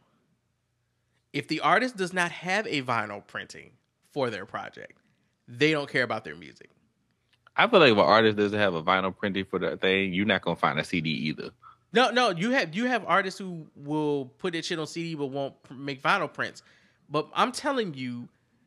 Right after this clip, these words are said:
Speaker 1: if an artist does not have a vinyl printing in a market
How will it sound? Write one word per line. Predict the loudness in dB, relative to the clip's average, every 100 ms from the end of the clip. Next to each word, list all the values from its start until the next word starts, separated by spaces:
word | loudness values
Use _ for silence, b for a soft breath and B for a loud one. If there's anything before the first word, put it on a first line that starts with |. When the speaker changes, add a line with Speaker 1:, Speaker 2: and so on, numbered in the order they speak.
| _
Speaker 1:
if | -8 -4
an | -4
artist | 0 0 -2 -6
does | -6
not | -2 -2
have | 0 -2
a | -4 -10
vinyl | -10 -2 0 2 -2 -8
printing | -8 -8 -6 -10 -14 -20 _ _ _
in | 2 4 4 0
a | -2
market | 2 2 0 -2 -8